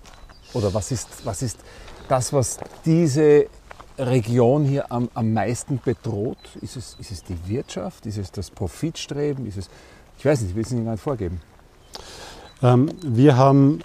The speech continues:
Speaker 2: wir haben, äh, sehr viele Jahre, äh, gerade jetzt da in der Mur zum Beispiel, ähm,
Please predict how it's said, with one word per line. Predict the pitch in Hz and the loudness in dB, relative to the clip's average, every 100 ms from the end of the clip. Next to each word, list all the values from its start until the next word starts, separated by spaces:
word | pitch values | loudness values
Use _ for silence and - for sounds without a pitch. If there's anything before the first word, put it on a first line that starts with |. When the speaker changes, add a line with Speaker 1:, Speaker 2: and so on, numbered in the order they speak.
| - | -2
Speaker 2:
wir | 120 123 | 2 4
haben, | 127 127 147 | 6 4 2
äh, | 127 117 117 | 2 2 2
sehr | - 139 | 2 2
viele | - 139 | 4 4
Jahre, | 123 101 101 107 160 - - - - - - - - - - | 4 4 2 4 2 0 -10 -20 -20 -20 -20 -20 -20 -20 -4
äh, | 127 120 110 | 2 4 4
gerade | 135 131 | 4 2
jetzt | 117 - | 0 4
da | 120 | 6
in | |
der | 120 | 6
Mur | 110 120 123 | 6 4 4
zum | 120 | 0
Beispiel, | 110 101 120 113 143 | -2 0 2 2 2
ähm, | 107 107 110 | 0 0 0